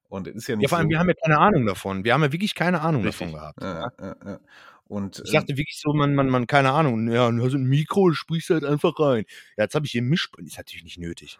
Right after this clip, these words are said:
Speaker 2: ey, sind wir mal ganz ehrlich. Mischpult stehen und hier der Arm und das Mikro und was weiß ich was. Und bis wir erstmal auch rausgefunden haben mit dem, mit dem Aufnehmen, weil du hast eine gute Internetverbindung, ich hab eine schlechte.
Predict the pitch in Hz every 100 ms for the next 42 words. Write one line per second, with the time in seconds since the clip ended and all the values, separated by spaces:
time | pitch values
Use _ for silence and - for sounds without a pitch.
0 | 80 80 90 80 78 78 - _ _ _
1 | 95 113 - 113 104 - 107 110 107 107
2 | 107 104 - 110 110 117 107 107 104 120
3 | 120 117 113 110 110 107 107 - - -
4 | 113 - 104 - 123 113 113 113 110 -
5 | - 135 135 104 110 196 - - 139 131
6 | 113 107 107 143 - _ _ - 123 107
7 | 101 110 107 - 202 - 90 87 92 107
8 | 135 131 - 113 135 - 143 156 151 139
9 | 147 147 151 123 - 139 - - - -